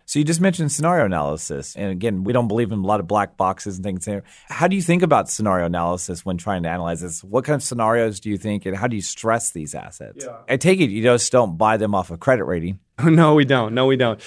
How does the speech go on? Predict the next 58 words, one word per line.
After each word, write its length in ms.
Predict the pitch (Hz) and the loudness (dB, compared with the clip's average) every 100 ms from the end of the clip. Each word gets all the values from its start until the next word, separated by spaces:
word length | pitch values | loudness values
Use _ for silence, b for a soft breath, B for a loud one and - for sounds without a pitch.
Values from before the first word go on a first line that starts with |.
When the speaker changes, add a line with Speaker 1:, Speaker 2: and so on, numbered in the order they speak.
| B B B | B B B
Speaker 2:
If 160 | 135 | -2
you 80 | 143 | -2
talk 200 | 147 156 | 2 2
to 60 | 147 | 4
the 60 | |
rest 140 | 139 127 | 2 4
of 60 | |
my 100 | 139 | 0
team, 260 | 117 - 123 | -2 -2 -2
I'm 140 | 113 | -2
probably 340 | 120 131 127 120 98 139 | 0 2 2 0 -2 -6
the 140 | 123 | 0
most 260 | 120 123 123 | 4 4 2
guilty 320 | 127 117 123 | 0 -2 -2
of 100 | 107 | -4
running 300 | 113 110 104 - | -2 -6 -8 -10
too 160 | - 117 | -8 -4
many 160 | 104 | -4
scenarios. 460 | - 101 95 95 110 | -6 -10 -10 -10 -10
I 40 | |
mean, 300 | 110 104 104 | -6 -6 -4
we 140 | 120 113 | -2 0
have 360 | 117 107 - | 0 -2 -6
another 460 | - 120 117 113 104 b b b b | -2 0 2 2 0 b b b b
team 160 | - 131 | -2 0
member 220 | 120 110 | 0 0
of 100 | 101 | -2
mine 260 | 107 104 104 | -2 -4 -4
who 340 | 92 117 117 98 | -4 -4 -4 -4
she 160 | 131 | 2
always 240 | 123 127 120 | 4 4 2
makes 180 | 113 - | -4 -6
fun 160 | 110 | -6
of 60 | 104 | -6
me 180 | 101 95 | -8 -10
for 180 | - | -6
how 120 | 110 113 | -4 -4
many 100 | 101 | -6
scenarios 580 | - 110 101 98 - - | -6 -4 -4 -6 -10 -8
I 80 | 107 | -6
go 220 | 110 123 | 0 -2
through. 260 | 123 92 - B B B B B | -2 -12 -16 B B B B B
And 320 | 123 139 156 151 | 2 4 2 4
the 120 | 180 | 4
reason 480 | 196 208 185 156 131 | 6 6 4 4 4
being 220 | 147 123 | 2 4
is 240 | 107 110 | 0 0
we 100 | 147 | 4
always 180 | 165 175 | 6 6
talk 200 | 139 135 | 2 2
about 160 | 120 107 | 2 2
it. 60 | |
We 80 | 156 | 0
could 120 | 175 | 2
run 140 | 165 147 | 2 2
a 60 | |
million 320 | 117 120 135 | 0 0 0
scenarios. 440 | 123 113 117 139 | -2 -4 -2 -4